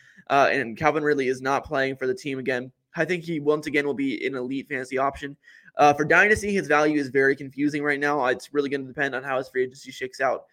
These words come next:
uh, with the Atlanta Falcons there. But Cordell Patterson's a really interesting buy low candidate right now for contenders, in my opinion. If you're a rebuilding team, I would kinda hold on to him and see what his value looks like and then probably sell him in season to a contender.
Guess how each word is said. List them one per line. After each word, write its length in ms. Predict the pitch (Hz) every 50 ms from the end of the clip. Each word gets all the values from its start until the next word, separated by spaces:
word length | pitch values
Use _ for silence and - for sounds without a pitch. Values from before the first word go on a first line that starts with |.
| _ _ _ _ _ -
uh, 220 | 110 123 123 110 107
with 200 | 117 131 135 -
the 80 | - 123
Atlanta 280 | 113 113 123 120 123 123
Falcons 420 | - 113 120 123 - 123 120 -
there. 160 | 131 123 117
But 160 | - - -
Cordell 280 | - 190 208 254 285 285
Patterson's 460 | 233 202 196 214 202 202 190 170 151
a 60 | 147
really 600 | 131 131 131 135 143 160 180 208 214 240 254 247
interesting 640 | 208 - - 165 165 170 185 175 - 165 170 160 135
buy 200 | 143 139 139 143
low 240 | 135 139 135 143 147
candidate 340 | - 170 151 151 147 143
right 160 | 139 147 143 139
now 160 | 139 139 147
for 120 | - 147
contenders, 500 | - 139 147 147 135 139 139 151 160 151
in 60 | 156
my 140 | 151 156 160
opinion. 380 | 147 - 160 151 156 156 156 - _ _ _ _ _ _ _ -
If 100 | 143 143
you're 140 | 156 165 160
a 40 |
rebuilding 400 | 160 160 143 143 147 151 160 165
team, 240 | 160 - 190 175 151
I 60 | 131
would 120 | 127 123 123
kinda 200 | 165 170 170 156
hold 200 | - 139 139 139
on 180 | 135 131 135
to 80 | 143 139
him 80 | 139 139
and 80 | 127
see 180 | - - 139 135
what 140 | 131 135 123
his 140 | 123 123
value 300 | 120 131 131 127 131 139
looks 240 | 120 123 131 - -
like 180 | 131 127 131 135
and 80 | 127
then 80 | 127 127
probably 220 | - 135 123 127
sell 220 | 131 - 123 123 120
him 100 | 127 131 _ _ _ _ _ _ -
in 200 | 147 165 160 160
season 400 | - 180 185 175 185 180 180 175
to 120 | - 151
a 60 | 143 143
contender. 500 | 151 143 143 156 143 156 151 165 170